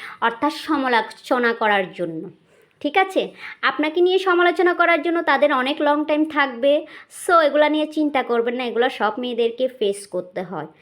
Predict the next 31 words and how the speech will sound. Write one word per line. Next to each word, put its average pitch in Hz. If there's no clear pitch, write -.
Then 330
তারপর 294
থেকে 330
মেকআপ 285
করা 285
আরম্ভ 240
করে 233
দিয়েছি। 226
আচ্ছা, 220
যাই 202
হোক, 240
ভালো 254
লাগা 254
থেকে 240
বলেন 233
হোক, 226
ভালোবাসা 220
থেকে 214
বলেন 202
হোক, 220
মেকআপটা 180
আমি 196
সবসময় 208
করি 214
আর 220
আপনাদের 220
সাথেও 226
শেয়ার 208
করি। 208
আর 240
এই 254